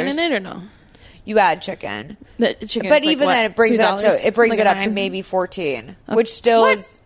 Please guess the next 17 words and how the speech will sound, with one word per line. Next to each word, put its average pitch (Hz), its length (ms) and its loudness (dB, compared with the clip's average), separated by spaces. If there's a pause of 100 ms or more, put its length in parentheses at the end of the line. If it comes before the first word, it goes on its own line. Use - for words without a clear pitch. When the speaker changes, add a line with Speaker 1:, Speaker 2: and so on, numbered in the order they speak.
(240)
Speaker 2:
no, 180 460 2
seven. 202 320 -2
Yeah, 254 460 0
it's 277 100 -4
probably, 247 280 2
like, 208 240 2
it's 240 120 -4
probably 240 280 2
twelve 190 280 0
bucks - 520 -4
Speaker 1:
Okay. - 220 -4
Speaker 2:
if - 80 -2
you 208 60 -4
add 185 140 0
the 175 60 -8
chicken. 175 480 -8
Speaker 1:
Yeah. 208 220 -8